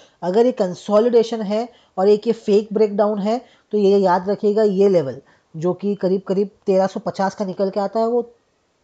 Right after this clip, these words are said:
एक हफ्ते के अंदर ही ब्रेक हो जाएगा ऊपर की बाजू और स्टॉक अपनी अपवर्ड जर्नी शुरू कर देगा। अभी फ़िलहाल के लिए जिनके पास ये स्टॉक है, मेरी ओपिनियन यही रहेगी, अ, according to chart pattern एक ब्रेकडाउन हुआ है।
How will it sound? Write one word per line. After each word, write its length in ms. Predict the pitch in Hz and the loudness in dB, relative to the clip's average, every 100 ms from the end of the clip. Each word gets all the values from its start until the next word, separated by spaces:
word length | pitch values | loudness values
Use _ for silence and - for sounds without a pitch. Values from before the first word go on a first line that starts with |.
| 247 | 2
एक 180 | 277 | 2
हफ्ते 260 | 220 214 220 | 2 0 -2
के 60 | 214 | 0
अंदर 180 | 208 | -2
ही 140 | 208 220 | -2 -4
ब्रेक 260 | 160 185 190 | -2 -2 -2
हो 80 | |
जाएगा 260 | 170 175 185 | -2 -2 -2
ऊपर 200 | 185 160 | -2 -6
की 100 | 175 | -6
बाजू 320 | 165 160 233 - - _ _ - | -6 -4 -6 -6 -20 _ _ -8
और 100 | 196 | -6
स्टॉक 260 | - 196 196 | -4 -4 -4
अपनी 220 | 180 185 | -4 -6
अपवर्ड 280 | 151 160 160 | -6 -6 -6
जर्नी 220 | 156 160 | -6 -10
शुरू 180 | - 139 | -12 -14
कर 140 | - | -16
देगा। 240 | 127 120 - _ _ _ _ _ _ _ | -20 -20 -20 _ _ _ _ _ _ _
अभी 220 | 165 180 233 | -10 -6 -2
फ़िलहाल 300 | 226 202 202 | 0 0 0
के 80 | |
लिए 100 | 220 | -2
जिनके 240 | 214 180 196 | -4 -6 -6
पास 240 | 196 190 | -6 -6
ये 40 | 202 | -8
स्टॉक 300 | - 170 170 | -6 -6 -6
है, 220 | 175 202 _ _ _ _ - | -10 -10 _ _ _ _ -12
मेरी 340 | 170 185 196 | -6 -2 -2
ओपिनियन 500 | 233 185 196 190 196 | -2 -4 -4 -6 -6
यही 360 | 180 170 160 196 | -6 -4 -2 0
रहेगी, 540 | 180 180 175 165 202 - | 0 0 -2 -4 -8 -8
अ, 280 | 143 143 - - | -6 -6 -8 -12
according 380 | 156 202 208 208 | 0 2 2 -2
to 80 | 220 | -6
chart 260 | 202 180 - | -4 -6 -4
pattern 280 | 180 202 208 | -6 -6 -6
एक 240 | 190 156 | -8 -6
ब्रेकडाउन 480 | 156 156 160 180 196 - | -6 -6 -4 -4 -4 -8
हुआ 260 | 139 147 190 | -8 -2 0
है। 260 | 196 233 | 0 -2